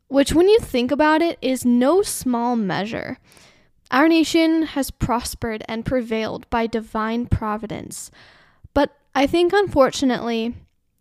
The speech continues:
a recognition of God's intervention in the affairs of this nation has been slowly lost over time.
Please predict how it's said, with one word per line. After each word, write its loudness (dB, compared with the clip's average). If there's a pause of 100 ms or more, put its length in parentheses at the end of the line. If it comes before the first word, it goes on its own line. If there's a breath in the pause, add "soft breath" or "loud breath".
(140)
a 0
recognition 2
of -10 (140)
God's -2
intervention -2
in -4
the -2
affairs -4
of -10
this -6
nation -4 (380 soft breath)
has -2
been 2
slowly 0
lost -6 (100)
over -4
time. -12